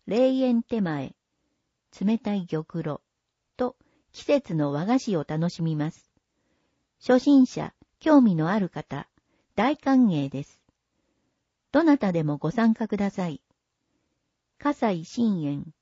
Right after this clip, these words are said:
七月五日、十二日、十九日、十四時から十五時十五分。土曜日、全三回。一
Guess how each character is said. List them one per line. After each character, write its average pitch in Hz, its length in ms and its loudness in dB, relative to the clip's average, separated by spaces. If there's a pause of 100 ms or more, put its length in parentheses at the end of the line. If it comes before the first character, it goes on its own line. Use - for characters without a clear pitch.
(1300)
七 - 240 0
月 277 280 2
五 - 280 -6
日、 208 220 -6 (300)
十 247 240 2
二 240 180 6
日、 220 400 -2 (180)
十 247 320 -2
九 254 180 -6
日、 160 460 -6 (640)
十 277 260 2
四 262 160 4
時 208 140 -4
か 165 140 -4
ら 151 180 -6 (240)
十 269 240 0
五 220 160 0
時 156 160 -8
十 226 240 0
五 180 120 -4
分。 143 360 -6 (720)
土 233 160 4
曜 254 260 2
日、 147 220 -12 (380)
全 220 400 0
三 190 320 -2
回。 180 320 -10 (920)
一 214 140 -2